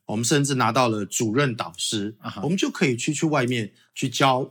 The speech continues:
Speaker 1: 医护人员做急救，
Speaker 2: OK。
Speaker 1: 那这是还有额外收入的。
Speaker 2: OK。
Speaker 1: 而且是合法收入的。
Speaker 2: 啊哈。
Speaker 1: 也是医院很乐意你，你在上班之余，你去，不仅是说去赚外快，
Speaker 2: 嗯。
Speaker 1: 也能够提升整个急诊或者是全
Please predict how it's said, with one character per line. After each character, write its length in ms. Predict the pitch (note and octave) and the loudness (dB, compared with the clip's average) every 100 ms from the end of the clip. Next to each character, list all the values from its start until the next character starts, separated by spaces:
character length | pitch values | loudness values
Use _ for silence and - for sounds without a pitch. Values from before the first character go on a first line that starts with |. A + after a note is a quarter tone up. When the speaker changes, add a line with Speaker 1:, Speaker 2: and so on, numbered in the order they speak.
| - | -2
Speaker 1:
医 100 | F3 | 0
护 160 | F3+ | 2
人 180 | C3+ G#2+ | 2 0
员 180 | G2+ G2 | -4 -4
做 200 | C#3+ A#2 | -2 -2
急 200 | - F#2+ | -2 -8
救， 200 | G2 G#2+ | -2 -2
Speaker 2:
OK。 240 | F#2 - | -4 -8
Speaker 1:
那 80 | G3 | -4
这 120 | A3 | 0
是 100 | A#3 | -2
还 120 | - C#3 | 0 0
有 160 | D#3 A2+ | 0 -2
额 100 | A2+ | -4
外 180 | C3+ | -4
收 240 | G#2+ G#2+ G#2+ | -4 -6 -4
入 180 | A2 G2 | -4 -6
的。 140 | - - | -16 -12
Speaker 2:
OK。 380 | B2 A#2+ B2+ G#2 F2 | -10 -8 -8 -8 -4
Speaker 1:
而 100 | C#3+ | -2
且 140 | C3 | 0
是 100 | C#3 | -2
合 220 | D3 A2 | -2 -4
法 160 | D#3 G#2 | -6 -6
收 220 | - G2+ | -4 -4
入 180 | G#2 G2 | -4 -6
的。 140 | - - | -12 -10
Speaker 2:
啊 100 | B2 | -8
哈。 180 | A2+ G2 | -8 -10
Speaker 1:
也 100 | - | -4
是 120 | A2 - | -4 2
医 140 | G3+ | 2
院 140 | G#3+ | 4
很 160 | D#3+ A2 | 4 2
乐 280 | G2+ G#3 A3+ | 0 2 4
意 180 | A3 F#3 | 4 2
你， 180 | G#2+ F2+ _ _ _ _ - | 0 -8 _ _ _ _ -12
你 120 | A2 | -8
在 320 | G2 D3+ A#2 - | 0 0 0 -4
上 260 | - F3+ C#3 | -2 0 2
班 160 | C#3+ | 2
之 200 | C#3+ C#3 | 0 0
余， 240 | B2 F#2+ - | -2 -2 -6
你 140 | A#2+ | -6
去， 400 | A2 G3 C#3+ - _ _ _ - | 0 2 2 -2 _ _ _ -4
不 100 | B3 | -2
仅 180 | B2+ | 0
是 200 | G2+ E3+ | 0 -2
说 200 | C#3+ D3+ | 0 -2
去 160 | D3 D#3+ | -2 -4
赚 380 | C#3+ F3+ B2 A#2 | -2 0 0 0
外 220 | B2+ G2 | 0 0
快， 420 | - - G2 D#2+ - | -6 -6 -6 -6 -10
Speaker 2:
嗯。 320 | B2 G#2 F#2+ _ - | -8 -6 -8 _ -2
Speaker 1:
也 100 | A2+ | 0
能 140 | B2 | 2
够 100 | E3 | 0
提 300 | - - C3 | -2 -4 -2
升 200 | C#3 D#3 | 0 0
整 220 | D#3 G#2 | 0 -4
个 300 | G2 G2+ G2+ - _ _ | -4 -6 -6 -12 _ _
急 280 | - B2+ F3 | -4 -2 0
诊 340 | D#3 G#2 G2 _ | 0 -4 -6 _
或 140 | F3 | 0
者 100 | B2+ | 2
是 180 | G#2+ C#3 | 0 0
全 480 | A#2 - B2 B2+ D#3 | -2 0 2 0 -2